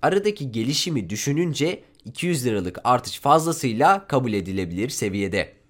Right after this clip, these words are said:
Sadece gürültü engelleme yetenekleri anlamında birkaç tık daha başarılı Bose Quiet Comfort otuz beş ve frekans aralığı daha geniş Sony M D R bin X gibi rakiplerinin de neredeyse yarı fiyatında.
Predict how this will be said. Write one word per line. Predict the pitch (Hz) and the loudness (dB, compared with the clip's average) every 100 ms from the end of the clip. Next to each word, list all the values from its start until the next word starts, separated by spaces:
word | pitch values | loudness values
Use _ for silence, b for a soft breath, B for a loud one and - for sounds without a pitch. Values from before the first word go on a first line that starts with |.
| - | -6
Sadece | - 127 147 170 170 | 2 2 4 0 0
gürültü | 139 127 127 208 | 2 2 2 0
engelleme | 214 175 170 202 | 2 2 4 2
yetenekleri | 220 208 185 - 202 | 0 0 -2 2 4
anlamında | 233 202 175 156 135 110 95 | 6 6 4 4 4 2 0
birkaç | 101 175 175 - | -4 -2 -2 -4
tık | - | -2
daha | 127 101 95 | 4 4 4
başarılı | 117 156 139 107 85 | 2 2 2 2 2
Bose | 107 - | 0 0
Quiet | - 101 107 - | 0 0 0 -2
Comfort | 135 131 123 104 | -2 0 -2 -2
otuz | 117 135 135 | -10 -8 0
beş | 151 196 - - _ - | 2 2 0 -10 _ -2
ve | 107 | -2
frekans | 104 107 104 131 - - | 0 0 2 2 2 0
aralığı | 180 165 139 98 | 0 4 4 4
daha | 98 123 | 4 4
geniş | 143 127 110 | 4 2 0
Sony | - 135 139 | -2 0 2
M | 110 117 | 2 2
D | 123 117 | 2 2
R | 98 | 2
bin | 123 | 0
X | 196 202 - | 0 0 -2
gibi | 135 123 117 | -2 0 2
rakiplerinin | 139 151 160 170 165 170 147 | 0 -2 -2 0 0 0 2
de | 165 190 B B | 2 0 B B
neredeyse | 175 220 226 170 151 202 | 4 6 6 6 2 0
yarı | 226 131 131 202 | 2 4 4 2
fiyatında. | - 110 - 101 92 85 - | 2 0 0 -2 0 0 -2